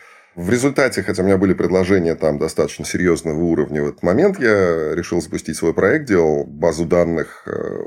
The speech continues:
онлайн и печатные выпуски Тимотис. Это была такая база данных по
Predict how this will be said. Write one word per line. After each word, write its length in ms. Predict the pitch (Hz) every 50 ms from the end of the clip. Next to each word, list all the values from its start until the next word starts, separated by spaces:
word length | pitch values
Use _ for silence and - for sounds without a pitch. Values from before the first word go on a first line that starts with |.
| - -
онлайн 460 | 92 85 87 87 82 78 78 78 73
и 300 | - - 73 73 67 67
печатные 500 | - - - - 85 67 - - 69 69
выпуски 560 | 71 73 69 65 76 - - - 71 71 65
Тимотис. 560 | - - 135 151 196 190 190 170 156 - -
Это 180 | - - - -
была 260 | 76 78 76 71 69
такая 200 | - - - 71 69
база 260 | 73 78 73 78 73
данных 360 | 73 98 104 104 98 - -
по 220 | - 92 92 92